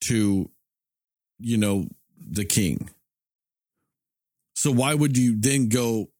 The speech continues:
openly give the enemy information at that point?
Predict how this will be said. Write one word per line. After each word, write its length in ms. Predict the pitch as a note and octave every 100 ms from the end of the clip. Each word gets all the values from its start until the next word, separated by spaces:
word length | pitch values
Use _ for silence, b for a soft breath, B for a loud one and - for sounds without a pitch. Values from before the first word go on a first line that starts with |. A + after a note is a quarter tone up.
| -
openly 500 | C3+ B2 B2+ A#2 A2+
give 500 | A2 A#2 A2 G2 - _ _ _ _ _ _ _ _ _ _ _ _ _ _ _ _ _ _ -
the 240 | B2+ A2+
enemy 540 | C3+ B2+ A#2 G#2 F#2 E2 _ _ -
information 840 | A#2+ G2 F2+ F#2 F#2+ - - - - _ _ _ _ _ _ _ _ _ _ _ -
at 180 | G#2+ F#2+
that 220 | F#2 -
point? 560 | - C3+ - - -